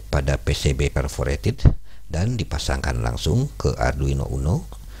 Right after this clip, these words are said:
seperti Arduino Shield. Kemudian steker listrik untuk dipasangkan pada dua buah sumber berbeda, yaitu ke grid dan ke inverter. Di samping itu terdapat trafo, relay, dan outlet sebagai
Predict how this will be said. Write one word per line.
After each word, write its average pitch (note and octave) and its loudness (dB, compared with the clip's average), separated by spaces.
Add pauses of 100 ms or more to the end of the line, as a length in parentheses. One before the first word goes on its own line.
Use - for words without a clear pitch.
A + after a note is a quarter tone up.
seperti - 0
Arduino C2+ 0
Shield. - -2 (720)
Kemudian D2 2
steker C#2+ 4
listrik - -2 (160)
untuk D2 -4
dipasangkan - -2
pada C#2 0
dua C2+ 2
buah - 0
sumber D2 0
berbeda, C#2+ 0 (560)
yaitu C2 2
ke - 0
grid D2+ 0
dan - -2
ke - -4
inverter. - -4 (960)
Di - 0
samping F#2+ 4
itu B2 2
terdapat C2+ 0
trafo, E2+ 0 (160)
relay, D#2 2
dan D2 -2
outlet - -2
sebagai C2+ -2